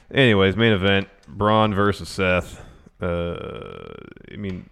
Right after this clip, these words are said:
they just kind of booked Braun as indestructible as they could with him, while still him, having him lose. Uh, early on, he goes for a power slam. Seth escapes, chop blocks,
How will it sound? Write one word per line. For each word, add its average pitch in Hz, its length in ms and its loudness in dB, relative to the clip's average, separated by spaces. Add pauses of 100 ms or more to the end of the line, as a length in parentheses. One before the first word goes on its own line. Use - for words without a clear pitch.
they 95 120 -10
just 92 220 -12
kind 90 180 -4
of 85 80 -10 (580)
booked 107 300 -6
Braun 92 340 -2
as 90 200 -6
indestructible 92 840 -4
as 82 240 -10 (580)
they 90 180 -8
could 104 240 -2
with 87 220 -6
him, 95 280 -6
while 90 180 -2
still 95 220 -2
him, 90 380 -6
having 92 220 -6
him 85 100 -6
lose. 104 380 -2 (580)
Uh, 87 400 -2
early 104 300 0
on, 98 200 2
he 98 60 -2
goes 95 180 -2
for 90 100 -10
a - 20 -8
power 92 260 0
slam. 87 380 -8
Seth - 280 0
escapes, - 440 -6 (360)
chop 120 260 0
blocks, 104 440 0